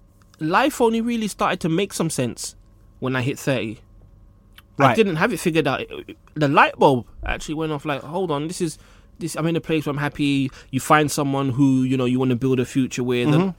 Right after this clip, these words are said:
Speaker 1: all these kind of things happened to me around thirty.
Speaker 2: I found, actually, interestingly, was twenty-seven, that year, was a very interesting age for me.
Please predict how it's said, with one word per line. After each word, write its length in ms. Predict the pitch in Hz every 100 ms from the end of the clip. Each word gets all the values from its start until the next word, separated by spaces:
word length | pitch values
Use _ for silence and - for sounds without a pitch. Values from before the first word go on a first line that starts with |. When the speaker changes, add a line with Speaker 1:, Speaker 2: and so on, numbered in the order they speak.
| -
Speaker 1:
all 200 | 190 196
these 220 | 185 170
kind 200 | - 156
of 60 |
things 160 | 151 151
happened 260 | 147 143 131
to 80 |
me 100 | 143
around 220 | 131 131 131
thirty. 360 | 190 160 80 - - - - - - - -
Speaker 2:
I 180 | 208 269
found, 540 | - 254 247 170 117
actually, 380 | 110 - - 131
interestingly, 840 | 170 - 113 - 90 78 78 85 - - _ -
was 160 | 139 143
twenty-seven, 1000 | - 247 262 185 160 - 185 120 87 90 - - _ - - -
that 260 | 127 180 -
year, 440 | 139 127 131 73 - - _ _ _ _ _ _ - - - - - - -
was 200 | 143 160
a 80 | 165
very 420 | 143 110 196 233 214
interesting 540 | 185 - 165 - 151
age 260 | 131 131 -
for 100 | 104
me. 220 | 85 85